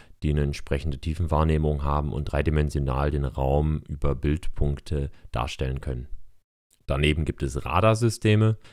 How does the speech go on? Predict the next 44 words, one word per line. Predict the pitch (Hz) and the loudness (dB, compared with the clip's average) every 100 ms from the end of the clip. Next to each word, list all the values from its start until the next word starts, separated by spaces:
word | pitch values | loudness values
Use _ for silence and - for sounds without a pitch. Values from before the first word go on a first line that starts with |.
| - | -6
die | 78 82 | 0 2
halt | 80 | 0
über | 78 76 | 0 0
elektromagnetische | 71 82 - 82 78 78 78 80 - 69 | 2 0 0 0 2 0 -2 -6 -8 0
Wellen, | 73 85 82 | 2 2 0
die | 78 | -2
von | - 76 | 0 0
Objekten | 71 73 - - 78 76 - - - | 0 -2 -4 -6 -6 -6 -10 -4 -2
reflektiert | - 80 - - 87 85 | 0 0 -2 0 0 2
werden, | 85 80 78 71 | 2 2 2 0
halt | 73 76 | -2 -2
ein | |
entsprechendes | 73 - 73 - 73 | -6 -6 -6 -4 -4
Abbild | - - 82 76 | -6 -2 0 2
der | 78 | 0
Umgebung | 76 76 101 104 92 | 0 0 0 0 -2
bereitstellen | 95 95 - 101 95 95 | 0 0 2 2 4 4
können. | 98 95 95 - - - | 2 2 0 -8 -20 -2
Und | 90 | 4
das | 87 - | 4 4
sind | 85 | 4
auch | 78 | 2
Ultraschallsensoren, | - 85 85 85 78 78 76 78 76 78 76 76 - - - | 2 2 2 0 2 2 2 0 0 0 2 0 -4 -10 -2
die | 82 | 0
im | 73 | 0
Nahbereich | 64 71 71 71 73 | -2 0 2 4 2
um | 78 | -2
das | 69 - | -2 -2
Fahrzeug | 67 - 73 - | -4 -4 -4 -2
herum | 71 65 53 | -2 -2 -4
arbeiten. | 65 69 65 67 65 - - - _ _ | -4 -4 -4 -4 -6 -6 -12 -20 _ _
Darüber | 65 78 76 | -2 0 2
hinaus | 71 69 80 | 2 2 0
gibt | - - | -4 -4
es | 76 78 | -4 -2
noch | 71 | -4
die | - 69 | -4 -2
lidar-Technologie, | 64 73 92 90 - 92 98 90 82 87 | 0 2 4 4 4 2 2 2 2 0
das | 78 76 | -2 -4
ist | 78 | -4
das | 78 | -6
Pendant | - 73 69 67 69 - | 2 2 4 0 -2 -4
zu | 76 | -8
Radar. | - 62 73 92 92 92 | -6 0 2 6 6 4